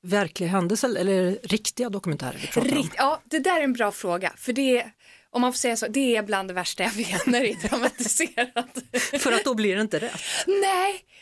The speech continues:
Speaker 2: det fixar jag inte. Det, det är liksom som att svära i kyrkan. Det är liksom, det är, jag är skådis själv, men nej, det ska vara antingen eller. Ren dokumentär eller ren, eh, fiktion.
Speaker 1: Ja.
Speaker 2: Alltså, fast det kan, får ju bygga på, eh, verkliga händelser, men du, du förstår vad jag menar.
Speaker 1: Ja.
Speaker 2: Ja.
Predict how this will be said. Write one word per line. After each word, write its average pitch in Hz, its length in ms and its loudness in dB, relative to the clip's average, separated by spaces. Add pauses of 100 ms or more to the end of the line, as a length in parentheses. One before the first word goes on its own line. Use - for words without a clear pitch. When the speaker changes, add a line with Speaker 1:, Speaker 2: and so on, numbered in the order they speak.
(140)
Speaker 2:
det 339 80 0
fixar - 540 -2
jag 339 100 2
inte. 262 160 -2
Det, 294 220 -2
det 254 180 -4
är 285 40 0
liksom 302 380 0
som 277 220 2
att 262 60 0
svära 233 300 0
i 208 60 -2
kyrkan. 220 440 -2
Det 214 60 0
är - 20 -2
liksom, 214 320 -2
det 214 80 -2
är, 220 160 2
jag 208 180 2
är 240 40 0
skådis 180 440 -2
själv, 165 260 -2
men 170 200 -2 (400)
nej, 285 460 2 (200)
det 285 100 0
ska 294 140 0
vara 302 140 0
antingen 285 440 0
eller. - 320 -6
Ren 330 320 2
dokumentär 208 520 -4
eller 196 200 2
ren, 180 480 -2
eh, 156 200 -4
fiktion. - 600 -4 (220)
Speaker 1:
Ja. 160 80 6
Speaker 2:
Alltså, 247 200 2
fast 254 180 0
det 269 160 0
kan, - 140 -8
får 254 120 2
ju 233 60 2
bygga 233 400 0
på, 247 220 0 (320)
eh, 185 180 0
verkliga 190 340 -2
händelser, 160 320 -2
men 214 200 0
du, 247 120 2
du 220 160 -4
förstår - 240 2
vad 170 40 4
jag 156 80 0
menar. 123 320 -6
Speaker 1:
Ja. 139 240 0
Speaker 2:
Ja. 196 120 2